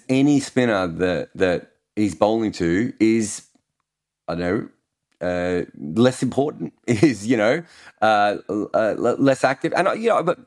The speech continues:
you talk to bowlers around the world, I mean, cricket is a batter, batter-led game. The coaches end up being batters and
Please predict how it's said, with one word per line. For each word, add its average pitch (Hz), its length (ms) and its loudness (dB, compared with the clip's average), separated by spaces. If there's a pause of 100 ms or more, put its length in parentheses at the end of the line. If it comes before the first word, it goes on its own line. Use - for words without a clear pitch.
(560)
you 170 100 2
talk 208 220 2
to 156 80 -2
bowlers 127 400 0
around 104 200 -2
the 92 60 -6
world, 87 380 -2 (460)
I 135 40 2
mean, 139 220 2
cricket 156 320 0
is 117 120 2
a 113 40 -2
batter, 104 300 -4 (120)
batter-led 92 520 -2
game. 98 460 -4
The 92 260 -2 (140)
coaches 101 340 -2
end 95 160 0
up - 220 -4 (100)
being 92 260 0
batters 90 420 0
and 80 220 0